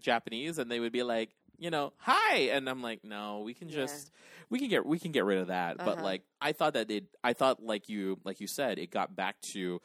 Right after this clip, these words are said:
Speaker 1: the original magic of what we wanted it to be, of
Speaker 2: Mm-hmm.
Speaker 1: what the show originally was.
Speaker 2: Yeah, it was really great. I also, I watched this in conjunction with reading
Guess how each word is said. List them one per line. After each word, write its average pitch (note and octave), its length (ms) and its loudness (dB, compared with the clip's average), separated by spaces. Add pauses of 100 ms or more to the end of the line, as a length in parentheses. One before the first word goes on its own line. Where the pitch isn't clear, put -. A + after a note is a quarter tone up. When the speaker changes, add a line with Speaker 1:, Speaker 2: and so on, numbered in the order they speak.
(220)
Speaker 1:
the A#2+ 120 4
original A2 420 2
magic F#2 380 -6
of F2 100 -6
what F2+ 140 -6
we F2+ 100 -6
wanted E2 380 -10
it C#2 140 -16
to F3 100 -12
be, A#1+ 220 -12
of D#3+ 100 -6
Speaker 2:
Mm-hmm. B2+ 80 -8
Speaker 1:
what G#2 240 2
the F2 200 -4
show F2 580 -2
originally E2+ 420 -10
was. - 420 -18 (160)
Speaker 2:
Yeah, E3 220 -4
it G#3+ 160 -10
was A3 160 -10
really G3+ 200 -12
great. D3+ 360 -14
I F#3 120 -2
also, D#3+ 760 -4 (100)
I E3 120 -4
watched D#3 340 -8
this D#3 180 -12
in D#3 200 -18
conjunction D3+ 580 -14
with D3 180 -16
reading C#3+ 520 -14